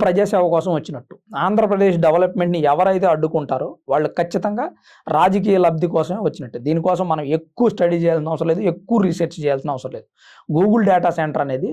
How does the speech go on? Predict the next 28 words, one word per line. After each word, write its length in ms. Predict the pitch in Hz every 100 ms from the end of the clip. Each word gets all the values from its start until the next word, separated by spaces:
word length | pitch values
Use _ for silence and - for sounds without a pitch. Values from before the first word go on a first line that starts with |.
| 240 156
దేశవ్యాప్తంగా 840 | 180 214 220 185 170 170 - 160 151 147
ఉన్నటువంటి 380 | 139 135 127 -
ప్రజలంతా 540 | 135 156 190 175 170 220 - _ _ -
ఆంధ్రప్రదేశ్లో 800 | 165 220 233 214 202 190 - 170
పెట్టిన 220 | 160 170 160 156
విషయాన్ని 260 | 185 196 175
హర్షిస్తూ 420 | 190 262 - 196 147
ఉన్నారు. 200 | 110 - _ _ _ _ _ _ -
ఆయా 440 | 156 151 151 160
రాష్ట్రాల 480 | 160 180 196 208 202 170
ఐటీ 160 | 175 208 196
శాఖ 220 | 175 175 156
మంత్రులు 500 | 147 151 165 285 302 _
కొంచెం 300 | 208 226 262 226 196
గుర్రు 200 | 202 233 208
అన్నారు. 260 | 151 135 - -
ఎందుకంటే 340 | 180 214 220 190 - - - - -
వాళ్ళ 300 | 127 180 214 214
ఏరియాలో, 320 | 214 214 196 226
వాళ్ళ 240 | 143 180
స్టేట్లో 400 | 175 233 202 214 190
పెట్టమని 320 | 170 170 170 156
Google 240 | 160 185 190
వాళ్ళని 220 | 180 160
రిక్వెస్ట్ 320 | 151 - 160 151
చేస్తే 180 | - 202 170
పెట్టకుండా 360 | 156 208 233
ఆంధ్రప్రదేశ్లో 580 | 170 190 208 190 190